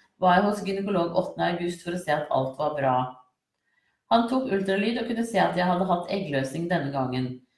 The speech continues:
Jeg har brukt en kalender til å holde styr på mens og eggløsning, og denne gangen er jeg seks dager forsinket med mens. Har tatt flere ulike tester, og alle er negative. Har hatt flere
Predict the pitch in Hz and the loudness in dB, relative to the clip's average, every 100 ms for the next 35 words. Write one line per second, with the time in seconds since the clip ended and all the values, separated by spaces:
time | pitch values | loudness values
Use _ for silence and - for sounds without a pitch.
0 | _ - - 208 202 - 190 202 208 180 | _ 0 0 2 -2 -2 -2 0 0 0
1 | 151 175 175 190 190 190 - 160 151 185 | -2 -6 -2 0 0 -2 -4 -4 -2 -2
2 | 185 147 143 - - - 185 151 139 139 | 0 0 -4 -6 -4 0 0 0 -2 -2
3 | 190 277 - - _ _ - 233 240 208 | -4 -6 -6 -14 _ _ -4 0 2 4
4 | 180 185 - 185 185 202 196 - - 180 | 4 4 2 4 4 2 -4 -2 2 2
5 | 151 180 180 147 147 160 151 120 123 - | 2 -4 -4 -4 -6 -4 -2 -2 -4 -10
6 | _ _ _ _ 196 214 226 226 - - | _ _ _ _ 4 6 4 0 0 -2
7 | 180 165 190 185 185 143 143 185 214 208 | 0 2 0 0 -2 -4 -6 -6 -6 -6
8 | - 220 - 143 156 151 131 123 123 127 | -6 0 2 4 2 0 -2 -6 -4 -2
9 | 135 139 - - _ _ - 220 226 - | 0 -2 -6 -20 _ _ 4 6 6 2
10 | 202 180 | 0 2